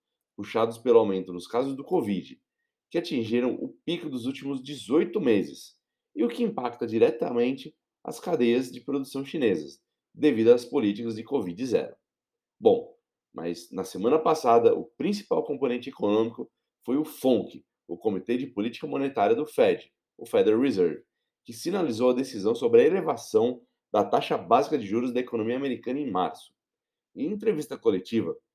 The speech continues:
o presidente do Fed, Jerome Powell, indicou que o comitê estaria disposto a discutir aumentos de juros em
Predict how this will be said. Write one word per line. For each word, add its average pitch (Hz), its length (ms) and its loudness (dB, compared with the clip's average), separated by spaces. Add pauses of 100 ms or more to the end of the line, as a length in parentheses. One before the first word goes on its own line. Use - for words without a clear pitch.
(600)
o 95 60 -14
presidente 123 540 0
do 101 120 -6
Fed, 107 400 4 (220)
Jerome 104 320 2
Powell, 85 480 2 (420)
indicou 143 480 -2
que - 60 -14
o - 60 -20
comitê 127 360 -2
estaria 127 360 -4
disposto 123 720 -4 (300)
a 101 80 -4
discutir 113 400 -4
aumentos 120 420 0
de 107 80 -12
juros 107 380 -4
em 151 180 -8